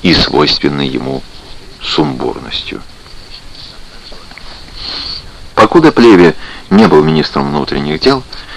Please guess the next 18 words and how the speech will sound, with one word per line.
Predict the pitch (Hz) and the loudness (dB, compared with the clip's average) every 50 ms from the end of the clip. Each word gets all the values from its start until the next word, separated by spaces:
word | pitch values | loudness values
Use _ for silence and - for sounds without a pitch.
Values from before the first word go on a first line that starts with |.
| - - - - - - - - | -18 -16 -18 -18 -18 -18 -2 2
министры | 87 107 127 143 156 147 - - - 120 117 113 95 - | 4 6 6 6 4 2 2 2 4 4 6 6 4 4
его | - 82 85 101 107 127 143 127 | 2 2 4 4 4 4 2 2
Голицына | - 73 69 71 69 - - - 65 65 67 65 65 67 | 2 0 2 2 0 -2 -2 -2 -2 -2 -4 -6 -4 -2
сдерживали, | 71 73 80 82 101 101 92 78 69 - - 76 67 65 64 64 64 62 - - - - - - - - - - - - - - - - - - - - | -2 -2 0 4 6 6 6 6 4 2 0 0 0 0 -2 -2 -4 -6 -8 -10 -18 -20 -20 -20 -18 -18 -20 -20 -18 -18 -18 -18 -18 -18 -16 -16 -14 -2
хотя | - - - - 104 101 90 | 0 0 4 6 6 6 6
часто | - - - - 127 135 - - - 123 - | 4 2 2 4 4 2 2 0 -2 -2 0
безуспешно. | - 71 69 - 78 - - - 67 62 - - - - - - - - - - - - - - - | 0 0 0 0 -2 -2 -2 -2 -2 -2 -2 -4 -6 -6 -10 -10 -14 -18 -18 -18 -18 -18 -18 -14 -8
Но | - 76 80 90 85 | -4 2 2 2 4
когда | - 101 95 87 87 78 - 98 92 80 71 | 4 4 2 2 0 0 2 4 4 4 2
появился | - - 76 73 73 73 73 76 73 - - 78 | 0 -2 -4 -2 -2 0 0 0 0 0 0 0
Плеве | - - 85 90 113 135 135 107 80 - - - - - - - - - - - - - | 0 0 0 4 4 4 4 4 0 -6 -8 -10 -14 -14 -16 -16 -16 -14 -14 -16 -6 0
и | 90 92 | 0 2
пронюхал, | 90 107 110 107 117 123 117 - 85 73 73 | 4 6 6 6 6 6 6 6 4 2 2
что | - - - 80 78 | 0 2 2 2 4
государь | 71 80 80 - - 87 80 101 107 117 113 | 4 2 0 2 2 2 4 4 4 4 2
сочувствует | - - - 104 98 - - - 123 113 104 - - - - 69 65 64 - - | 2 2 4 2 2 2 2 2 2 2 2 0 -4 0 0 2 2 2 -2 -6
князю | - - 69 73 76 80 78 69 - - - | -12 -10 -6 -2 0 0 0 0 -2 -4 0
Голицыну, | - - 85 110 143 156 - - - - - 50 - | 2 2 2 2 2 0 0 -2 -4 -2 -4 -8 -10